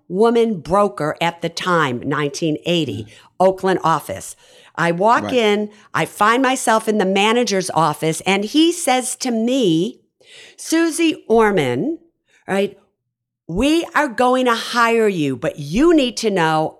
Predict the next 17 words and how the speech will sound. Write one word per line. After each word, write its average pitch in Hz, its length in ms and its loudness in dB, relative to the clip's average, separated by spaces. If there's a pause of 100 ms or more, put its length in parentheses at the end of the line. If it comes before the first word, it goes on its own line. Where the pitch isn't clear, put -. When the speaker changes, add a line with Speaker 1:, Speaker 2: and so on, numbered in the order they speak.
Speaker 1:
I 226 280 2
believe 202 480 -4 (260)
women 262 580 0 (140)
belong 208 680 2 (200)
barefoot 190 580 0
and 185 300 0
pregnant." 170 800 0 (500)
Speaker 2:
He 226 180 4
said 226 360 0
Speaker 1:
And 330 180 4
Speaker 2:
that? - 280 -4 (240)
Speaker 1:
Absolutely. 233 880 2
His 196 160 0
name 180 160 4
was 147 160 0
Peter 220 220 2
Sansevero. 202 1000 2